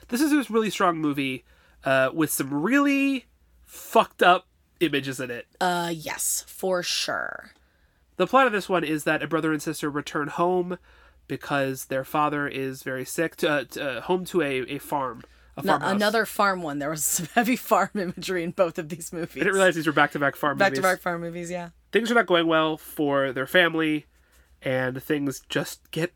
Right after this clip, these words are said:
Speaker 1: worse. And I don't wanna spoil
Speaker 2: In
Speaker 1: anything
Speaker 2: classic
Speaker 1: else that
Speaker 2: form.
Speaker 1: happens, but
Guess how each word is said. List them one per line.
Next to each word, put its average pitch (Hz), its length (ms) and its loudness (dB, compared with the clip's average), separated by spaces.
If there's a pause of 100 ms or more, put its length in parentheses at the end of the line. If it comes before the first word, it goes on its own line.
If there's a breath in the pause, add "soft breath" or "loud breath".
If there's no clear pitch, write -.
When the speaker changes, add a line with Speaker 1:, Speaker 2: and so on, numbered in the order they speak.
(120)
Speaker 1:
worse. 139 480 0
And 151 100 0
I 156 40 2
don't 214 100 4
wanna 226 120 4
spoil 202 240 2
Speaker 2:
In 185 60 2
Speaker 1:
anything 175 200 0
Speaker 2:
classic 156 220 -4
Speaker 1:
else 151 160 -2
that 165 80 0
Speaker 2:
form. 151 80 2
Speaker 1:
happens, 147 360 -2 (360 loud breath)
but 131 280 2